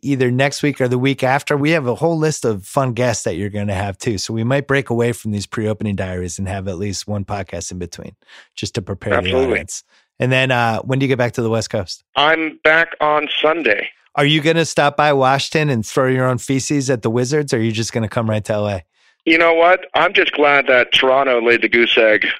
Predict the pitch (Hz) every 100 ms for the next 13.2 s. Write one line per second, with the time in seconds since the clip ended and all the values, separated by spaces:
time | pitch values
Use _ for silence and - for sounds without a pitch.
0 | - 123 - 113 110 104 98 - 123 98
1 | - 104 98 101 101 101 - 101 92 92
2 | - - 110 101 92 90 - 160 - -
3 | _ _ - - - 92 - 185 202 208
4 | 226 - 202 160 156 165 151 139 156 139
5 | 156 165 147 147 135 135 143 156 120 131
6 | 131 135 - 123 - 143 127 127 131 127
7 | 123 113 - - 135 123 123 120 - 127
8 | 123 120 110 95 120 117 117 90 87 127
9 | 123 131 139 139 139 135 127 147 185 -
10 | - _ - 208 285 170 175 175 175 -
11 | 151 147 170 170 170 156 143 151 151 151
12 | - 135 135 156 156 147 143 135 135 135
13 | 131 131